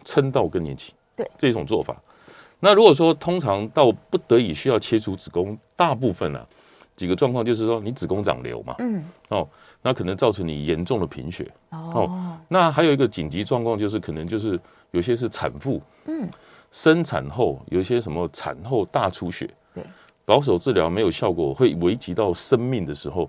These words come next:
Speaker 2: 嗯。
Speaker 1: 那时候就不得已的紧急手术的子宫切除嘛。哦。
Speaker 2: 是。
Speaker 1: 那也有是因为，比如说过去啦，就是什么子宫脱垂。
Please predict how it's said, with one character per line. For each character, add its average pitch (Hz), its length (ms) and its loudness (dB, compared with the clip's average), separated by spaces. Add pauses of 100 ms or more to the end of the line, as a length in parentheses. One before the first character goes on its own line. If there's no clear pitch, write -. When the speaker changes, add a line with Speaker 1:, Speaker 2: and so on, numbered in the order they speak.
Speaker 2:
嗯。 214 140 -10 (360)
Speaker 1:
那 139 120 4
时 135 120 0
候 113 80 4
就 113 100 4
不 113 100 0
得 113 220 2
已 85 100 0
的 73 120 -2
紧 67 180 -12
急 80 140 -10
手 60 180 -10
术 87 140 -12
的 76 140 -4
子 - 120 -18
宫 76 160 -10
切 82 160 -4
除 - 140 -14
嘛。 53 120 -14 (100)
哦。 95 100 -6
Speaker 2:
是。 73 160 -12 (560)
Speaker 1:
那 156 280 4 (120)
也 123 160 6
有 127 180 8
是 107 320 0
因 123 160 -6
为， 120 100 -2
比 104 140 -6
如 104 80 0
说 104 300 -2
过 123 260 6
去 - 200 -4
啦， 64 140 -4 (1000)
就 87 80 -6
是 90 80 -2
什 - 100 -10
么 69 80 -6
子 - 140 -14
宫 87 160 -6
脱 104 180 -4
垂。 - 180 -8